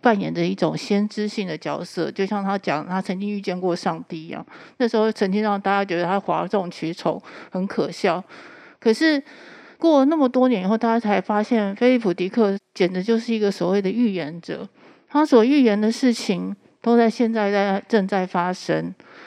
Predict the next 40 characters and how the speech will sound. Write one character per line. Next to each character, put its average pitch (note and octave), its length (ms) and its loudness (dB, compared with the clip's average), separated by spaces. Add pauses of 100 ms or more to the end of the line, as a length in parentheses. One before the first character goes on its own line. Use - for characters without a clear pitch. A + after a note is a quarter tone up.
(220)
那 G4 200 -8
《银 D4+ 100 0
翼 F#4 160 -2
杀 E4+ 240 2
手》 A#3+ 200 2
这 B3 200 0
本 F3+ 240 -4
书 A3 280 -2
哦， F#3+ 160 2
为 B3+ 120 2
什 A#3+ 160 -2
么 F#3 140 -4
有 E3 140 -4
一 F3 100 -6
个 G3 180 -4
绝 G3 220 -2
对 A3 220 2
性 A3 180 -2
的 F#3 140 -2
分 F#3 320 -2
量？ F#3+ 280 -2 (720)
除 C#4 180 4
了 D4 80 10
它 D4 400 8 (160)
已 A3+ 140 0
经 C4+ 180 10
有 F#3+ 220 10
一 G#3 60 4
种 F#3 340 4
预 A#3+ 180 6
言 E3 220 0
性 G3+ 240 -2
的 E3+ 80 -2
感 D#3+ 260 -8
觉 D3 220 -6
以 F3+ 60 -10
外， F3+ 260 -4
其 - 180 -8
实 A3+ 120 -6
它 B3 360 -2